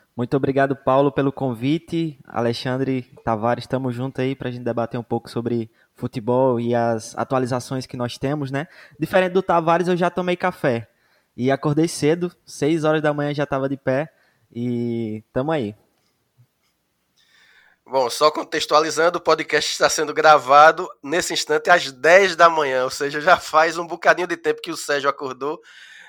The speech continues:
Speaker 2: E o Tavares, que passa a madrugada trabalhando, estudando,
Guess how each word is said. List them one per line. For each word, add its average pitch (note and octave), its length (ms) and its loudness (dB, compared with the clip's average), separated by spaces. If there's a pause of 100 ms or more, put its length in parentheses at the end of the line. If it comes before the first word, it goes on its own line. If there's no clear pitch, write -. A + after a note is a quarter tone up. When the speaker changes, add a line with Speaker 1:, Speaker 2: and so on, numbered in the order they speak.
(220)
Speaker 2:
E G3 80 -4
o G#3 40 -2
Tavares, F#3 600 8
que G3 320 -10 (200)
passa F3 240 8
a D#3+ 40 8
madrugada F3 800 8
trabalhando, D#3+ 720 6
estudando, D#3+ 720 -4